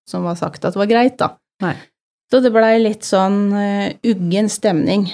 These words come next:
Speaker 1: eh, og, og jeg kan skjønne at folk blir utålmodige, og de visste jo ikke hva som hadde blitt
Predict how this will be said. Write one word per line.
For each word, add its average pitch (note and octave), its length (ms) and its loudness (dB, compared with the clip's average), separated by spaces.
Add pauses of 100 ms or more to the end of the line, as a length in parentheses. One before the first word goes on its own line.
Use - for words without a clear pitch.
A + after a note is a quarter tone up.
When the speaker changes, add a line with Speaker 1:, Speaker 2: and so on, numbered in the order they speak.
(260)
Speaker 1:
eh, G3+ 600 -4
og, - 400 -6
og - 40 -4
jeg G3+ 200 -2
kan G3+ 180 -2
skjønne F#3+ 280 -4
at F#3+ 120 -10
folk F#3+ 220 -2
blir F#3+ 420 -2
utålmodige, F3+ 640 -4
og F#3 80 -2
de F#3+ 80 -6
visste F#3 280 -10
jo F3 40 -6
ikke G3 140 -6
hva F3+ 160 -4
som F#3 160 -6
hadde F#3 180 -6 (500)
blitt F3+ 200 -8